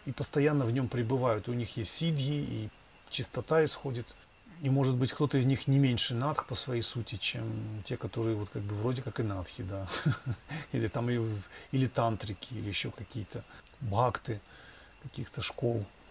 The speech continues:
В каких-то практикующих, которые говорят, что да, что вот они не относятся ни к какой сампрадай, не пытаются там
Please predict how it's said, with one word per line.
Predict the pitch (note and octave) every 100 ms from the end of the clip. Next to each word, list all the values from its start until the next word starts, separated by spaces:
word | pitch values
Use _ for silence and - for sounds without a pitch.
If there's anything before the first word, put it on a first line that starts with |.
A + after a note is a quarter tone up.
| - - -
В | -
каких-то | A#2 - A2 - A#2+ A2+ - - -
практикующих, | C3 - - E3+ C#3 A#2+
которые | - - A2 A2 G#2+ G#2 G#2 G#2+ B2 C#3 - - - D3+
говорят, | A#2 A#2
что | - -
да, | A#2+ A2+
что | - A2+
вот | G#2+
они | A#2 A#2
не | A#2
относятся | B2 - F#3 - - B2
ни | A#2
к |
какой | - A#2
сампрадай, | G#2+ A#2 G2+ A#2+ A2 A#2
не | A#2+
пытаются | A#2 - B2 G#2+ -
там | -